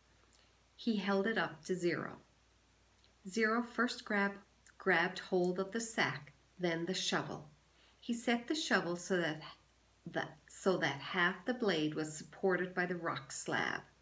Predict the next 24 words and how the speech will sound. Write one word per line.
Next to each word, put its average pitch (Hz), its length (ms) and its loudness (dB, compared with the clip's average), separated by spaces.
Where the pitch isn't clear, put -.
The 208 80 6
wooden 208 320 6
shaft - 680 0
hung 185 320 4
down 156 400 2
toward 160 340 -4
Stanley. 147 580 -4
"Okay," 190 580 0
he - 200 -6
said. 113 420 -6
Stanley 196 720 0
doubted 156 500 0
this - 260 -4
would - 220 -6
work. - 340 -4
It 226 140 0
was 202 200 0
one 202 340 4
thing 240 220 2
for 233 100 -2
him 214 220 -2
to 202 120 2
lift 190 300 0
Zero, 185 400 2